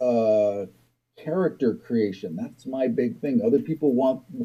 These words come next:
want to create the world, like, like the Harry Potter world.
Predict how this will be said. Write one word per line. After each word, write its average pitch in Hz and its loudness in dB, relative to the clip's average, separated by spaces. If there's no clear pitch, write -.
want 123 4
to 117 -4
create 127 -4
the 113 2
world, 101 2
like, 101 -4
like 110 -4
the 101 -6
Harry 117 0
Potter 117 0
world. 87 -6